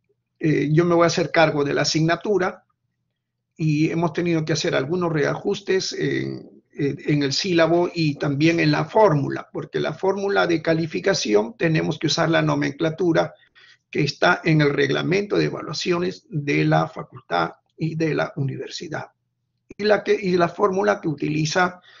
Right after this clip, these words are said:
el sistema informático de nuestra universidad. Entonces, les recomiendo que lean el sílabo.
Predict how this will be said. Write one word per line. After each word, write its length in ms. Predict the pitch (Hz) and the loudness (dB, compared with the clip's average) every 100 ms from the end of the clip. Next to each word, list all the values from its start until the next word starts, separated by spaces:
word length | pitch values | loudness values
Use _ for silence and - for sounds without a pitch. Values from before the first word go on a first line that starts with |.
| - - _ _ | -20 -20 _ _
el 240 | - 147 139 | 0 0 0
sistema 760 | 156 147 - 214 170 143 143 | -2 -4 4 6 6 2 -6
informático 880 | 139 135 151 143 170 175 185 160 165 156 | -8 -6 -6 0 2 0 -4 -6 -6 -4
de 220 | 160 160 | -2 0
nuestra 560 | 156 151 151 156 147 - | 0 -2 -4 -6 -6 -2
universidad. 680 | 147 139 139 - - - - _ _ _ _ _ _ _ _ _ _ - | -2 -2 -8 -12 -14 -16 -20 _ _ _ _ _ _ _ _ _ _ -10
Entonces, 400 | 143 180 165 180 | -4 -2 -2 -2
les 180 | 143 139 | -4 -4
recomiendo 580 | 147 143 156 185 196 190 | -4 -2 0 0 -2 -2
que 100 | 160 | -2
lean 380 | 147 160 165 | 2 2 2
el 100 | 165 | 0
sílabo. 600 | 165 208 208 185 190 311 | -2 0 2 2 2 -6